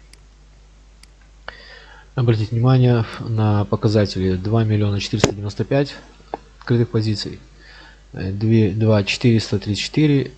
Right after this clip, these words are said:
и два двести пятьдесят шесть. Вот, буквально вот очень сильно закрылись вчера, ну, сегодня без изменений особых. Э, о чём это говорит? Э, вот этот корректоз, да,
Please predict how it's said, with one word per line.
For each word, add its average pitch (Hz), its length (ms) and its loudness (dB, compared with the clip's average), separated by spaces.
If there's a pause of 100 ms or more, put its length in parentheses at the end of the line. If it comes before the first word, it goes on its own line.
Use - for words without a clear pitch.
и 123 220 4
два 107 340 0
двести 95 260 -2
пятьдесят 101 320 -8
шесть. - 340 -6 (1300)
Вот, 95 320 -4
буквально 113 440 4
вот 98 200 -2
очень 110 340 0
сильно 101 280 -2
закрылись 101 480 -2
вчера, 127 420 -2 (380)
ну, 120 180 -6
сегодня 101 520 -2
без 98 200 -4
изменений 98 360 -4
особых. - 440 -10 (800)
Э, 101 300 -2
о 107 60 -2
чём 131 180 2
это 123 140 2
говорит? 107 400 2 (160)
Э, 98 520 -6
вот 117 180 0
этот 113 280 0 (400)
корректоз, 123 680 4 (140)
да, 107 300 -8